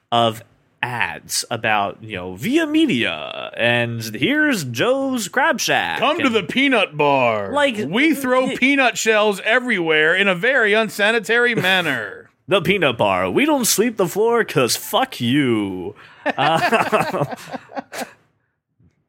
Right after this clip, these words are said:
Speaker 1: uh,
Speaker 2: That's
Speaker 1: but
Speaker 2: how
Speaker 1: it
Speaker 2: I feel. That's why I don't go in there.
Speaker 1: Well, but it's, but there's so,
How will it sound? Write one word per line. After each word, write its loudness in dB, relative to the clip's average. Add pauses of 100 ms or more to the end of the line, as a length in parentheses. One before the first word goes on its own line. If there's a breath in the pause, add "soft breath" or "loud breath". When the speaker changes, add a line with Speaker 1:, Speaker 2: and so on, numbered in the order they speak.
Speaker 1:
uh, 2
Speaker 2:
That's 0
Speaker 1:
but 0
Speaker 2:
how 2
Speaker 1:
it 2
Speaker 2:
I 2
feel. 0
That's -2
why 2
I 4
don't 0
go -2
in -2
there. -2
Speaker 1:
Well, 0
but 0
it's, 0
but -2
there's 0
so, 2